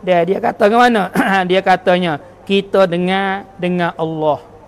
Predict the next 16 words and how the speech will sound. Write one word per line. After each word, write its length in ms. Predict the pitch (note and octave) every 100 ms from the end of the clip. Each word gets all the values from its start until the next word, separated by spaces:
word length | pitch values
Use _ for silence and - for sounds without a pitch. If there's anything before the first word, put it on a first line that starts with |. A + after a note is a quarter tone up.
| - - - - _
Kita 540 | F#3 G3 G3 G#3+ G3 F#3+
melihat 920 | F#3 F3+ - - F#3 F#3+ F#3+ - E3
dengan 320 | F3+ F3+ F3
Allah. 480 | F3 E3 E3 D3+ C#3 - - - - - - F#3+
Kita 420 | G3 G3 G#3 G3
kecek 800 | - G3 F#3+ - G3+ G3 G3 - -
dengan 460 | E3 F#3 F#3 F3+ F3 F3+
Allah. 480 | F3 E3+ D#3+ D3 - - - - - -
Ia 220 | G#3 A3
pakai 240 | A3 A#3+
sandar 480 | - A3 A3+ G#3 E3+
Tuhan 400 | G#3+ E3 G3 F3+
belakang 400 | F3 E3+ F3+ D#3+
lah 160 | D#3+ C#3+
dah. 260 | C#3 C3+ - - - _ - _
Nah, 560 | F3+ F3+ F3 D#3 C3